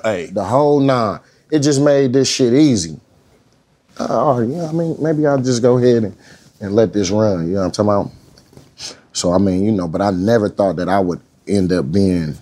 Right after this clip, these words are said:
Speaker 2: the O G that the youngsters would call, like, you know what I mean? "Let me get some ism. Put me on with something, O G." But when I did, it was like, shit, it ain't no, it ain't no different.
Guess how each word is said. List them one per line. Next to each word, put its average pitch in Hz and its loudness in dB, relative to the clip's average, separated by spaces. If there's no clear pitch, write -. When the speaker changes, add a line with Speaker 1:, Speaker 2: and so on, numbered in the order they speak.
Speaker 2:
the 80 -6
O 87 4
G 90 2
that 80 -6
the 82 -6
youngsters 85 -2
would 76 -6
call, 87 0
like, 78 -6
you 92 -4
know 90 0
what 87 2
I - 0
mean? 82 -4
"Let 101 0
me 98 2
get 90 0
some 82 -2
ism. 80 -2
Put 107 0
me 104 0
on 101 -2
with 85 -4
something, 82 -4
O 85 -2
G." 87 0
But 95 -2
when 110 0
I 107 2
did, 123 4
it 113 2
was 101 0
like, 95 -4
shit, 101 0
it 101 2
ain't 95 0
no, 82 -6
it 110 2
ain't 90 4
no 80 0
different. 78 -4